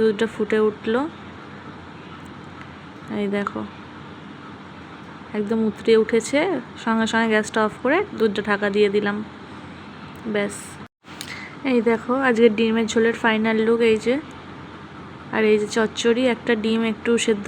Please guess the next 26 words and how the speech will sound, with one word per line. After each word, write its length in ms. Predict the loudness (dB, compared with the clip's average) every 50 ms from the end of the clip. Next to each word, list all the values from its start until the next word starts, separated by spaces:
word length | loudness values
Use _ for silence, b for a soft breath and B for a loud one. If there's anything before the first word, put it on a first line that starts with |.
| 0 2
করে 220 | 4 4 6 6 6 4 2 0 -4 -6 -6 -6 -4 -2
খোলা 300 | 0 2 4 4 2 2 2
ছাড়ানোর 320 | 2 2 2 2 0 0 -2
সময় 220 | -2 0 0 0 0 -2
একটু 100 | -2 0 0
ভেঙে 180 | 2 2 4 2
ভেঙে 160 | 2 2 4 4 4
গেছিলো, 260 | 4 4 2 -4 0 2
তাই 100 | 2 4 4
জন্য 120 | 2 2 2 4 4
আলাদা 220 | 4 6 4 4 4 2
রেখেছি 340 | 2 0 -2 -2 0 -2 -2 -2 -2 B B B B B B B B B B
আর 80 | 0 0 2
ঝোলে 240 | 4 4 6 6 6 6 4
দিইনি। 340 | 4 4 4 2 2 0 0 -2 -4 B B B B B B 0
আর 80 | 0 2 4
পাশে 200 | 2 2 0 -4 -4 0
ছিল 100 | 2 2 4 4
পটল 240 | 2 0 2 2 2 2 4
ভাজা, 240 | 2 2 2 2 0 0 -2 -6 -12 B B B B B B -2
আর 60 | 0 2 2
এইদিকে 260 | 4 4 2 4 4 2
আছে 140 | 4 2 0 2 4
ডাল 180 | 4 4 6 4 4
আর 60 | 2 2 2
স্যালাড। 320 | 2 2 2 2 0 -2